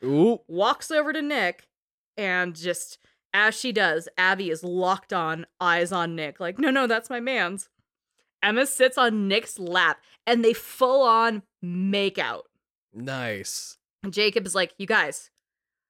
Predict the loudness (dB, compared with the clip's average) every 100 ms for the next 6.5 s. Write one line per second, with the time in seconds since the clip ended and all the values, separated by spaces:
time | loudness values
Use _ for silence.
0 | _ -4 -2 -2 2 6 8 6 2 -6
1 | -8 -8 -10 -6 -4 2 4 4 0 0
2 | 2 2 -2 -4 -4 -4 -2 -4 -6 -8
3 | -6 -4 -2 -6 -12 -6 -4 -4 -6 -12
4 | -16 _ _ _ _ _ _ 0 6 6
5 | 6 2 -2 -2 -4 -10 -12 -4 0 0
6 | 0 0 -2 -6